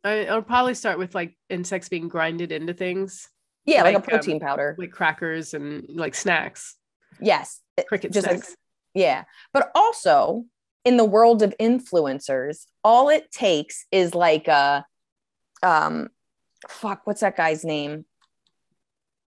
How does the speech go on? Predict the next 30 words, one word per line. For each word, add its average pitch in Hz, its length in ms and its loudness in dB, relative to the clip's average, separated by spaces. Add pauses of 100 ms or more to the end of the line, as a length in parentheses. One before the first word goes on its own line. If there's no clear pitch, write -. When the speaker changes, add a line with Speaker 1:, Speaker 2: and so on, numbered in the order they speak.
(400)
Speaker 2:
He's 208 220 -2
a, 196 80 6
<sighs> - 840 -10
it's - 120 -20
gonna 208 100 -16
bother 185 380 -6
me. - 300 -14 (460)
He's, 208 160 0
like, 202 160 4
the 196 100 4
dude 185 240 2
that's 180 160 2
always 170 220 4
doing, 160 180 -2
like, 147 140 -2
crazy 151 340 0
stuff - 320 -2
for 143 100 -4
health. 143 360 -4
But 185 100 2
all 247 160 6
it's 269 140 2
gonna 254 160 2
take 208 260 0
is 170 140 0
some 185 180 -4
kind 185 300 -4
of, 165 100 0
like, 160 180 -4
health 196 360 0